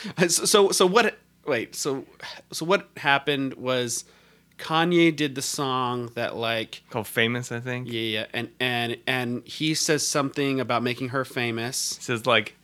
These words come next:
Speaker 2: "I
Speaker 1: I,
Speaker 2: think
Speaker 1: I
Speaker 2: me and
Speaker 1: made,
Speaker 2: Taylor might
Speaker 1: I,
Speaker 2: still have sex. I made
Speaker 1: I made
Speaker 2: that
Speaker 1: the,
Speaker 2: bitch
Speaker 1: I made the
Speaker 2: famous."
Speaker 1: bitch famous. And then, uh, but apparently he was nice about it, and he, like, he, like,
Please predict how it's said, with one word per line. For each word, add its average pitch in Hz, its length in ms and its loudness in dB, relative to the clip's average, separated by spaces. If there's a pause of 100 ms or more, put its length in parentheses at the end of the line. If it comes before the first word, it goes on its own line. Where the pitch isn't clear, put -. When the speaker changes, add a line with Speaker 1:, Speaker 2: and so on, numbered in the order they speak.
Speaker 2:
"I - 100 -12
Speaker 1:
I, 107 40 -8
Speaker 2:
think 120 260 0
Speaker 1:
I - 40 -2
Speaker 2:
me 131 140 2
and 123 100 0
Speaker 1:
made, 123 100 0
Speaker 2:
Taylor 127 300 2
might 110 300 -2
Speaker 1:
I, - 20 -4
Speaker 2:
still 117 240 -2
have 107 220 -2
sex. - 580 -4
I 104 100 -2
made 104 140 0
Speaker 1:
I 101 60 0
made 117 80 -4
Speaker 2:
that 92 180 0
Speaker 1:
the, 98 60 0
Speaker 2:
bitch - 220 -6
Speaker 1:
I 95 60 -2
made 123 140 -2
the 117 80 -4
Speaker 2:
famous." 110 120 -6
Speaker 1:
bitch - 60 -8
famous. 92 340 -10 (540)
And 156 160 4
then, 156 560 4
uh, 143 220 6
but 147 180 6
apparently 156 680 4
he 147 140 2
was 135 160 2
nice 160 320 6
about 120 300 0
it, 120 180 -2
and 127 120 -2
he, 135 160 0
like, 120 360 0 (600)
he, 160 200 0
like, 123 520 0